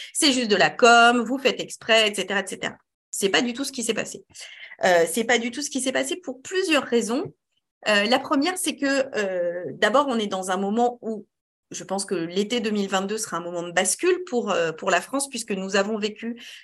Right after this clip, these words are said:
les premières manifestations vraiment très particulières,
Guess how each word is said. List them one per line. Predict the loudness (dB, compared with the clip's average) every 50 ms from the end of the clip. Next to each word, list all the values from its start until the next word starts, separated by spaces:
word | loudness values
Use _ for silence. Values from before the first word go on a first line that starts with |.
| _
les | 2 2
premières | 2 2 0 0 0 0 2
manifestations | 2 0 0 -2 -4 -6 -4 -4 -4 -4 -4 -6 -6 -4
vraiment | -4 -2 -2 -2 -4 -4 -6 -12 _ _ _ _ _ _
très | -2 0 2 2
particulières, | 2 2 0 -2 -6 -8 -6 -4 0 2 4 4 4 2 0